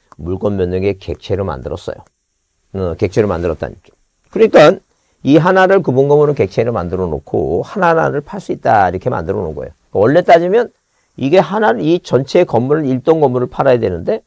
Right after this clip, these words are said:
이 법률에서 하나하나씩을 팔 수 있으니까 자, 기본적으로 뭐예요? 기본적으로 이거 하나하나마다 일 등기 기록해야 되는데, 자, 그러다 보니까 공시 기능이 떨어지더라는 게. 그래서 이런 뭐예요? 이런 건물 지어놓고 옛날에 뭐예요? 뭘 짓고 여기다가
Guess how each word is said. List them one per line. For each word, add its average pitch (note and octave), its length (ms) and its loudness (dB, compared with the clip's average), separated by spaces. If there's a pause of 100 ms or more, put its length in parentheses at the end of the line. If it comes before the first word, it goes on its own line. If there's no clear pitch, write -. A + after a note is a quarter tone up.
(320)
이 A#2+ 200 -4
법률에서 G#2+ 600 -2
하나하나씩을 D3+ 720 0
팔 - 160 -4
수 - 120 -8
있으니까 F2+ 840 -2 (520)
자, D#2+ 220 0
기본적으로 C#3 560 2
뭐예요? G2+ 180 2
기본적으로 A2 880 0
이거 A#2+ 320 -2
하나하나마다 F#3+ 800 -2
일 F#2+ 200 -4
등기 G2+ 220 -6
기록해야 F#2+ 420 -2
되는데, B2 440 -2 (840)
자, E2+ 220 2
그러다 B2 280 2
보니까 A#2+ 320 0
공시 A2 420 -4
기능이 G#2 300 -4
떨어지더라는 F2 600 -2
게. - 160 -20 (680)
그래서 G2+ 300 4
이런 B2 260 4
뭐예요? G2+ 180 2
이런 A2 220 0
건물 G2+ 320 0
지어놓고 F#2 920 0
옛날에 F2+ 380 0
뭐예요? C#2+ 300 -4
뭘 F#2+ 240 0
짓고 G2 220 -2
여기다가 F2 500 -2